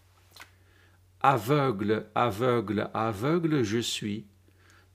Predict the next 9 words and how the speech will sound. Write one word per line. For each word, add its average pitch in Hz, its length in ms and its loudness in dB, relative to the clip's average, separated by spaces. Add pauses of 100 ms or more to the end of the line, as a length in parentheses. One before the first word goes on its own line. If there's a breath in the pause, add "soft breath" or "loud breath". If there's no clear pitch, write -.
(160)
Aveugle 110 720 -2
is, 104 320 -8
eh, 104 100 -8 (120)
blind. 147 380 -6 (1700 loud breath)
En, 110 680 -2
eh, 101 680 -6
je 113 220 0
suis 123 380 -4
aveugle, 135 680 0